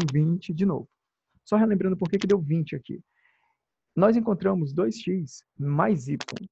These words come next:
E dois x mais y, de acordo com a nossa relação, vale quarenta. Ou seja, a gente tá fazendo quarenta dividido por dois, isso aqui vai dar vinte. Tem que ficar ligado nessas pegadinhas que as questões gostam de aplicar nos alunos, tá bom? Fica ligado na, na última,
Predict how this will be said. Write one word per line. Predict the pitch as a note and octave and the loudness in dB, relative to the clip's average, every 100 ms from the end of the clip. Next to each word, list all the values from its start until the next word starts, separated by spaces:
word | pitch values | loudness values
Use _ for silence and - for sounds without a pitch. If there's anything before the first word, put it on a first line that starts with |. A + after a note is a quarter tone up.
| _ _ _ _ _ - | _ _ _ _ _ 0
E | D#3 | 0
dois | B2 G3 - | 2 0 0
x | A3+ E3+ | -2 -2
mais | D3+ B2 | -2 -2
y, | F#3+ G3+ - C3 - _ _ - | -4 -4 -6 -10 -12 _ _ -4
de | D3 | -4
acordo | - G#3 A3 | 2 2 2
com | G3+ | 0
a | E3+ | 0
nossa | D#3 D3+ | -2 -4
relação, | C#3+ B2+ E3+ | -4 -4 -4
vale | E3 E3 | -2 -2
quarenta. | G3+ F#3 B2 - | -2 -2 -4 -6
Ou | C3+ | -6
seja, | C#3 B2 | -4 -4
a | |
gente | B2+ | -6
tá | C3 | -6
fazendo | C#3 C3+ | -6 -4
quarenta | - F3+ F3 A3+ - _ _ _ | -2 -2 -2 -8 -14 _ _ _
dividido | F3 D3+ C3+ C#3 | -6 -4 -4 -2
por | G3 | 0
dois, | F#3 G3 B3+ - _ _ _ | 2 0 -2 -14 _ _ _
isso | E3+ | -10
aqui | D#3+ | -4
vai | D#3 | -2
dar | D#3+ | -2
vinte. | D#3+ A#2+ - - _ _ _ _ _ - | -4 -6 -12 -20 _ _ _ _ _ -12
Tem | D#3+ | -10
que | - | -4
ficar | F#3 | -2
ligado | G#3+ F3+ F3 | -2 -2 -2
nessas | F3 F3 - | -4 -8 -6
pegadinhas | - E3+ E3 C#3+ E3 - | -2 0 0 0 -4 -4
que | - D#3 | -2 -2
as | D3 | 0
questões | - D3 C#3+ C#3+ - - - | -4 -4 -4 -8 -10 -18 -10
gostam | D3 D#3 D#3+ D#3+ D#3 | -2 2 4 2 0
de | D3+ | -6
aplicar | C#3+ D3+ D3 C3 | -6 -8 -6 -6
nos | D3 | -4
alunos, | G3 E3 - _ _ _ _ _ - | -2 -4 -8 _ _ _ _ _ -14
tá | B2 | -2
bom? | E3 G#3+ - _ _ _ _ _ | -2 -2 -8 _ _ _ _ _
Fica | - D#3+ | 0 4
ligado | D#3+ D3+ D3+ | 6 4 4
na, | D3+ F3 | 0 -2
na | D3 C#3 C#3 C#3 | -2 -2 0 0
última, | D3 F#3 - F3 D3+ | 0 -2 -2 0 2